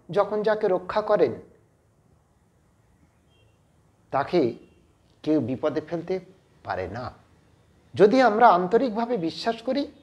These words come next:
এবং ভগবানের উপর নির্ভর হই। ত্রিগুণাতীতানন্দজি মহারাজ বাবা মার সঙ্গে ফিরে এলেন বাড়িতে,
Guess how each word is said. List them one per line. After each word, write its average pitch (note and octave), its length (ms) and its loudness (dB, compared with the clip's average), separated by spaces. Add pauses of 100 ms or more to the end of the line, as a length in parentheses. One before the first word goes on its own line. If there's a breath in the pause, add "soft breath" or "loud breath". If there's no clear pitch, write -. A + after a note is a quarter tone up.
(120)
এবং D#3 260 0
ভগবানের C#3+ 640 0
উপর A#3+ 220 -6
নির্ভর G#2+ 440 -10 (120)
হই। D2+ 140 -14 (4000 soft breath)
ত্রিগুণাতীতানন্দজি A3+ 1000 4
মহারাজ A3 520 4 (1080)
বাবা C#3 420 4
মার D#3+ 80 -2
সঙ্গে D#3 340 -4
ফিরে B2 260 -10
এলেন F#2+ 320 -10
বাড়িতে, F2 400 -16